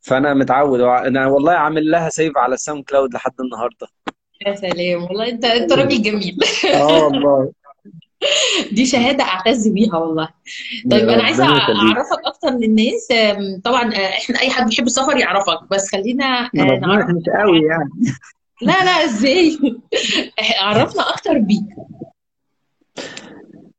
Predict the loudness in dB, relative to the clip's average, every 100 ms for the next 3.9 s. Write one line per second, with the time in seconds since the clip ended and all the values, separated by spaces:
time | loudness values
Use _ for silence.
0 | _ -14 -6 -2 2 2 4 4 2 2
1 | 2 4 2 2 -2 2 2 4 4 2
2 | 0 -2 0 0 -2 0 0 0 0 0
3 | 0 -2 0 0 2 2 2 2